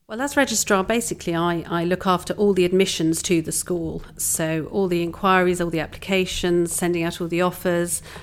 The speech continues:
and basically ensuring that our classes are, are filled.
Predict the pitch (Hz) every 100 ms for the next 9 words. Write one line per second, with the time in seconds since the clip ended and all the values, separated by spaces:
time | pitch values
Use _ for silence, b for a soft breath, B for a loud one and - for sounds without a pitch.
0 | B 160 170 165 - - 160 151 175 -
1 | 180 165 165 165 160 175 165 160 165 165
2 | 156 165 - 165 - 160 156 170 170